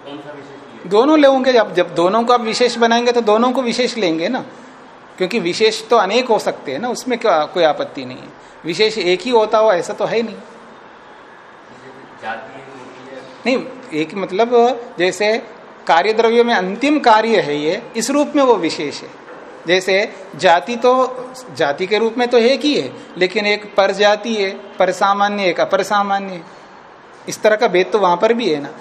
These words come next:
Speaker 2: फिर ऐसा एक और अवान्तर भेद भी है, द्रव्यों में द्रव्यत्व है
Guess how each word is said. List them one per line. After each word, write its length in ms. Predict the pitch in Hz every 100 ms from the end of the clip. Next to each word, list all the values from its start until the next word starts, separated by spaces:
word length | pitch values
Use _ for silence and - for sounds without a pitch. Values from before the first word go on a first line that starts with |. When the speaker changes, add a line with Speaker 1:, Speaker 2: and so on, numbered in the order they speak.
| - -
Speaker 2:
फिर 100 | 185
ऐसा 300 | 180 170 220
एक 200 | 202 -
और 360 | 180 226 214 175
अवान्तर 440 | 165 190 190 214
भेद 300 | 208 220 226
भी 120 | 226
है, 220 | 185 185 - - - -
द्रव्यों 360 | 165 180 202 202
में 160 | 208
द्रव्यत्व 580 | 185 190 196 208 226 220
है 320 | 175 190 208